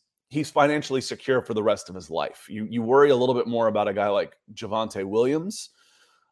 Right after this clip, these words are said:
um, a, a later round draft pick or something. He wasn't a later round guy, but you, you start talking, you know, four million dollars is, is nice money. Don't get me wrong. But you give a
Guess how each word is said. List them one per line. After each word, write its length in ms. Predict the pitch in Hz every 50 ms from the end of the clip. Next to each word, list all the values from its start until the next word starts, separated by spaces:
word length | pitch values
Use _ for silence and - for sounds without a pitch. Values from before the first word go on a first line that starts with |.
| _ -
um, 520 | 117 110 107 104 98 95 92 90 85 - _ _ _ -
a, 140 | 113 113 113 - 110
a 120 | 117 92
later 400 | 110 120 123 135 139 156 160 156
round 280 | 147 143 131 127 123 110
draft 300 | 117 117 120 127 - -
pick 160 | 147 156 - -
or 140 | 127 139 131
something. 320 | - 143 139 147 147 143
He 80 | 143 147
wasn't 260 | 147 135 113 120 117
a 60 | 110
later 240 | 110 123 131 127 120
round 200 | 113 101 101 95
guy, 180 | 92 92 98
but 200 | 98 107 101 -
you, 100 | 104 107
you 220 | 98 95 - - 110
start 260 | - - 147 135 -
talking, 500 | - 139 131 127 - 135 120 120 117 - - _ _ _ _ _ _ _ _ _ _ _ _ _ _ _ _ _
you 80 | 123 123
know, 80 | 120
four 260 | - - 156 202 190
million 260 | 170 160 151 135 120 113
dollars 560 | 117 127 143 143 127 113 107 95 - - - _ _ _ -
is, 240 | 107 95 87 82 _ _
is 160 | 101 - 80
nice 300 | 95 101 117 147 147 -
money. 340 | 95 101 117 170 135 90 -
Don't 200 | 80 107 113 127
get 120 | - 131 92
me 120 | 101 92
wrong. 420 | 87 80 113 185 139 82 82 80 - _ _ _ _ _ _ _ _ _ _ _
But 300 | - 107 123 123 110 - - _ _ _ _ _
you 120 | - 117
give 160 | 127 170 156 139
a 80 | 107